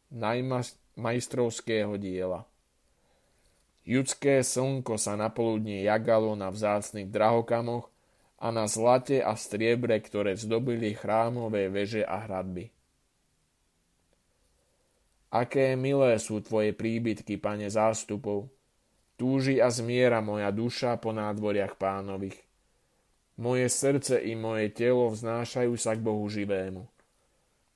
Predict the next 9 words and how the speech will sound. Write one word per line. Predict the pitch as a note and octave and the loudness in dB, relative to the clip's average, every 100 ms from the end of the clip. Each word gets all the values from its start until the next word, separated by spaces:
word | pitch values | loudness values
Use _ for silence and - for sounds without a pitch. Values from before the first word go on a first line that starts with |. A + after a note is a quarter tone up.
| - | -4
Jeden | A2 A#2 A#2 A#2+ | -2 0 -2 0
deň | B2 B2+ | 0 0
v | A#2+ | -4
tvojich | - C3 B2 A#2 | 0 2 2 2
nádvoriach | B2 B2+ B2+ B2+ B2 A#2+ A2 | -2 0 2 4 6 6 4
je | A2 G#2 | 2 2
lepší | A#2+ B2+ - B2+ A2+ | 2 0 -4 -2 -2
než | G#2+ - | -6 -8
iných | A2+ A2 G#2 | -8 -6 -8